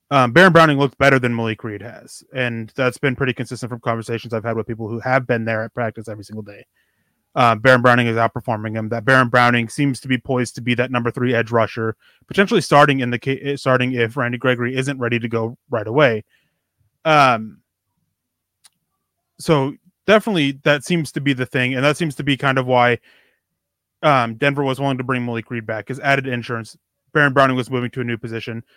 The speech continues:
They hadn't drafted, um, Nick Bonitto at the time. Then they were able to draft Nick Bonitto, and it really helped keep the edge room a strength for it. And now that they've seen what Baron Browning's able to do at the, after the position switch, after they've seen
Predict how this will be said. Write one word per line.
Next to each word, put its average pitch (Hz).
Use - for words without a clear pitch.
They 127
hadn't 143
drafted, 131
um, 110
Nick 151
Bonitto 156
at 135
the 131
time. 120
Then 127
they 143
were 147
able 143
to 135
draft 127
Nick 131
Bonitto, 117
and 160
it 165
really 208
helped 160
keep 156
the 160
edge 135
room 139
a 127
strength 123
for 180
it. 175
And 156
now 170
that 190
they've 156
seen 151
what 135
Baron 135
Browning's 123
able 123
to 120
do 117
at 113
the, 143
after 123
the 123
position 113
switch, 117
after 170
they've 170
seen 156